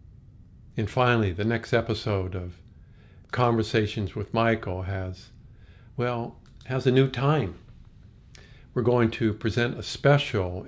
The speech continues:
end-of-the-year show on New Year's Eve. After that, we'll return to our regular schedule. But this has been, without a doubt, one of the most intense, joy-filled years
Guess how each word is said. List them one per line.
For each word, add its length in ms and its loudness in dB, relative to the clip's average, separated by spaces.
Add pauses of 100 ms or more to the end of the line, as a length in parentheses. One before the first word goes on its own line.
end-of-the-year 640 0
show 440 0
on 200 -4
New 180 0
Year's 380 2
Eve. 400 2 (920)
After 280 -6
that, 320 -2
we'll 180 -4
return 520 -2
to 200 -2
our 160 -6
regular 480 -4
schedule. 640 -4 (100)
But 100 -12 (680)
this 200 0
has 220 2
been, 540 4 (800)
without 320 2
a 60 2
doubt, 640 -2 (640)
one 200 2
of 60 2
the 80 2
most 340 0 (140)
intense, 840 -2 (880)
joy-filled 880 2
years 480 -2